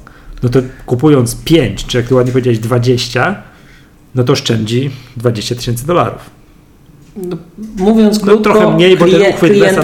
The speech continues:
Speaker 1: tam, coś tam
Speaker 2: klientela
Speaker 1: kosztuje,
Speaker 2: tego,
Speaker 1: tak?
Speaker 2: klientela taka, że, że,
Speaker 1: No.
Speaker 2: szukająca monitorów
Speaker 1: Tak, tak.
Speaker 2: referencyjnych w ogóle nie zwróci na to uwagi. I,
Speaker 1: Mhm.
Speaker 2: i tu myślę jest ten taki,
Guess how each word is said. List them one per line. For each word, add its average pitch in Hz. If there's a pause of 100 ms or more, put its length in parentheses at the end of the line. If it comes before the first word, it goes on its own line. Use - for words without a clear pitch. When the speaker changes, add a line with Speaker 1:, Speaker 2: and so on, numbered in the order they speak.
Speaker 1:
tam, -
coś 233
tam 139
Speaker 2:
klientela 196
Speaker 1:
kosztuje, 190
Speaker 2:
tego, 185
Speaker 1:
tak? -
Speaker 2:
klientela 175 (100)
taka, 165 (320)
że, 160
że, 165 (1500)
Speaker 1:
No. 127
Speaker 2:
szukająca 185
monitorów 165
Speaker 1:
Tak, 190
tak. 160
Speaker 2:
referencyjnych 170 (760)
w 151
ogóle 180
nie 175
zwróci 156
na 71
to 139
uwagi. 53 (2500)
I, 160
Speaker 1:
Mhm. 160
Speaker 2:
i -
tu 214
myślę 214
jest 180
ten 175
taki, 165